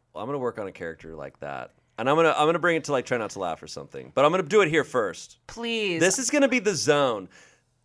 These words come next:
Speaker 1: Before we go, I just wanna establish really quick that this is gonna be the place that if you watch this, you're gonna see stuff here, and then we're gonna bring it to, uh, the Smosh Pit and Smosh Games
Speaker 2: Mm-hmm.
Speaker 1: channel.
Speaker 2: Mm-hmm.
Speaker 1: And then, so if you see it there, you can be like, "Um, I saw this verse.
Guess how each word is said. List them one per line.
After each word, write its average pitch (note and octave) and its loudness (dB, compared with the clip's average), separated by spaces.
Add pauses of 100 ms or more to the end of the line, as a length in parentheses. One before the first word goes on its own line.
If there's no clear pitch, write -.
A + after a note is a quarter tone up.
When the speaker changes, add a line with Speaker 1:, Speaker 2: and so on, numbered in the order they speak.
(140)
Speaker 1:
Before G3+ 4
we C4+ -2
go, D#3 2
I C#3+ -2
just D3+ -4
wanna A3 -2
establish D3+ 0
really A2+ -6
quick G#2+ -8
that - -6
this D3+ -2
is F#3+ -6
gonna G3+ 0
be F#3+ -6
the F3 -4
place D3+ 0
that A#2 -4
if G#2 -6
you D3+ -6
watch D#3+ 2
this, D3 0 (220)
you're C#3 2
gonna G#3+ 0
see F#3+ -2
stuff A3 0
here, C3 -4 (540)
and D3 4
then E3 6
we're E3 2
gonna C#3 0
bring A2 -4
it G2+ -12 (200)
to, G#2+ -6
uh, F#2 -2
the - -20
Smosh G#2+ -6
Pit G2+ -4
and F#2 -14
Smosh F2+ -8
Games F2 -10
Speaker 2:
Mm-hmm. - -10
Speaker 1:
channel. E2 -10
Speaker 2:
Mm-hmm. - -16
Speaker 1:
And G#2 -4
then, A#2 -2
so - 4
if - 0
you C3 -2
see F3+ 0
it C3 -2
there, D#3+ 8
you C#3 2
can C3+ -4
be C#3+ 4
like, B2+ 2
"Um, D3 2
I - 0
saw F3 4
this C3+ -2
verse. G#2+ -6